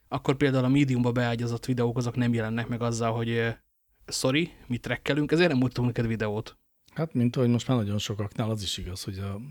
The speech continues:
Speaker 2: adblockot használsz, akkor kiírja számos szájt, hogy te adblockot használsz, úgyhogy bocs.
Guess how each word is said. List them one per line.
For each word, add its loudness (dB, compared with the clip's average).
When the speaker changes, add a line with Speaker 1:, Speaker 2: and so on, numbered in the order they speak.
Speaker 2:
adblockot -6
használsz, -6
akkor -8
kiírja -6
számos -6
szájt, -8
hogy -8
te -4
adblockot -8
használsz, -8
úgyhogy -10
bocs. -18